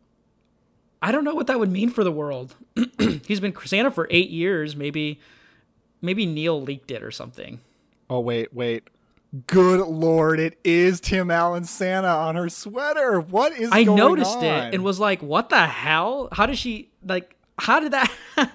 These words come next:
Speaker 1: I love it, but I'm, like, also like, "What the hell?" <laughs>
Speaker 2: You have to promise me that when you post this episode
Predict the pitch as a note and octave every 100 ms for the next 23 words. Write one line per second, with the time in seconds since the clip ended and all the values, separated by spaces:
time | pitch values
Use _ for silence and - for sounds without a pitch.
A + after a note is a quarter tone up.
0 | _ B3+ A#3 G#3 C4+ F#3 E3 - G3+ G3+
1 | G#3+ G#3 G#3+ G#3+ F3+ - B3 G3 F3+ G3+
2 | C4 - - G3 F#3 A3 A3 - E3+ E3+
3 | E3+ D#3+ C#3+ C3+ C3+ C#3 C3+ - C#3+ D3
4 | - _ _ B2 B2 A#2+ A2+ - - -
5 | _ _ D3+ C#3 C#3 - A#2+ A2 A2